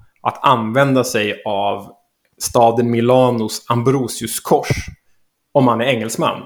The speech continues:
eftersom att engelsmännen, för engelsmännen ser ut som George-korset då, eller Georg-korset,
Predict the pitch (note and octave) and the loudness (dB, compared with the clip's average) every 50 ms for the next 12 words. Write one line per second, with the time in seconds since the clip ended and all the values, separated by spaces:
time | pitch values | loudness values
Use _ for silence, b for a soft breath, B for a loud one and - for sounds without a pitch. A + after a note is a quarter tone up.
0 | - - C3 A2+ - - A#2 - A#2 A2 G#2+ G#2 G#2 - - - - - _ _ | -8 -6 -6 -6 -4 -6 -6 -4 -4 -4 -4 -4 -6 -8 -8 -16 -20 -20 _ _
1 | _ _ B2+ A#2 A#2+ A#2+ A#2 A#2 - C3 C3+ C#3 C#3+ C#3 C3+ B2+ B2 A#2+ A#2+ - | _ _ 0 0 0 -2 -4 -2 0 2 2 2 2 2 0 0 0 -2 -6 -14
2 | _ _ - B2 B2 A#2 A2+ A2+ C3 C3 C3 C3 B2 B2+ C#3 B2 A2+ A2 A2 - | _ _ -2 -2 -2 0 -2 -2 0 2 2 2 0 0 0 0 0 0 -2 -2
3 | - G#2+ G#2 G#2 G#2 G2 F#2+ - _ - _ - - _ _ _ _ _ - - | -4 -4 -4 -4 -8 -12 -16 -20 _ -20 _ -20 -20 _ _ _ _ _ -20 -20
4 | A#2 A2+ B2 B2 A#2+ A2+ - - - C#3+ C3+ - B2+ A2+ - G2 F#2+ G2 G2+ G#2 | -6 0 2 2 2 2 -2 -2 -2 -2 -2 -2 -6 -6 -6 -6 -6 -6 -6 -6
5 | G#2 A2 G#2+ A2+ A2 G#2+ G#2+ A2 - C3+ A#2+ - - - - | -8 -6 -2 0 0 0 -2 0 0 -2 -2 -2 -4 -10 -14